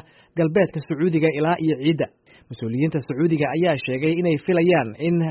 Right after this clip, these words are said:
tirada xaj-, xujayda sanadkan ay ka badato laba milyan oo qof. Gudashada xajka waa mid ka mid ah shanta tiir ee Islaamka oo qofka Muslimka ah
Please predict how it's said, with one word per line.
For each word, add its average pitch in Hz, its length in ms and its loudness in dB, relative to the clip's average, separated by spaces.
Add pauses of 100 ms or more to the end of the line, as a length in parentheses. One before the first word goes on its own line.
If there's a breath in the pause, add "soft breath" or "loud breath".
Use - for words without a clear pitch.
tirada 170 380 0
xaj-, 147 320 -6
xujayda 165 500 0
sanadkan 160 460 -2
ay 147 180 -4
ka 208 160 -2
badato 127 420 -2 (440 soft breath)
laba 156 220 2
milyan 170 360 2
oo 139 140 -4
qof. 151 180 0 (500)
Gudashada 147 440 0
xajka 190 320 -4
waa 127 160 0
mid 196 160 0
ka - 160 -4
mid 147 160 0
ah 175 220 2
shanta 202 360 -2
tiir 180 280 4
ee 160 100 2
Islaamka 151 440 0 (100)
oo 139 220 2
qofka 196 360 -2
Muslimka 147 460 -4
ah 160 140 4